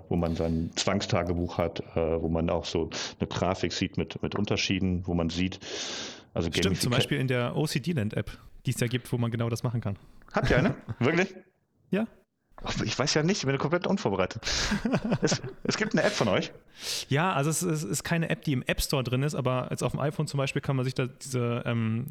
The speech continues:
Speaker 2: so eine, so eine Verknüpfung, sie fühlt sich an wie eine App. Also wirklich
Speaker 1: Mhm.
Speaker 2: eins zu eins wie eine App. Das Einzige, was nicht drin ist, es gibt keine Push-Notifications. Dafür muss man sie wirklich im App Store hinterlegt haben. Aber sonst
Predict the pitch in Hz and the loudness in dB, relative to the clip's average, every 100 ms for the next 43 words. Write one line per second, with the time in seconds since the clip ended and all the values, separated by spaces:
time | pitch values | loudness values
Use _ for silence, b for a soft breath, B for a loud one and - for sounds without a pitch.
0 | - 120 123 - - 120 117 - - 156 | -2 -2 -2 -2 -2 0 0 -2 -2 0
1 | - 131 123 131 202 - - 127 123 - | 0 0 0 2 2 2 0 2 0 -2
2 | - - - - 127 123 120 - 135 - | -6 -12 -6 -2 0 4 4 4 2 0
3 | 127 - 127 - 165 147 131 156 156 139 | 0 0 0 -2 0 0 0 0 -2 0
4 | 139 - 131 - 123 - 135 131 117 - | 0 -2 -2 0 0 0 0 0 -2 -4
5 | - 117 - 147 B B B - 131 139 | -2 0 0 -2 B B B 0 2 2
6 | 127 127 117 120 - 127 127 - - 120 | 2 2 2 0 0 -2 -2 -2 0 0
7 | 113 B B B - 120 113 - 98 95 | -2 B B B -2 0 0 0 -2 -2
8 | 101 101 127 202 B | -4 0 2 2 B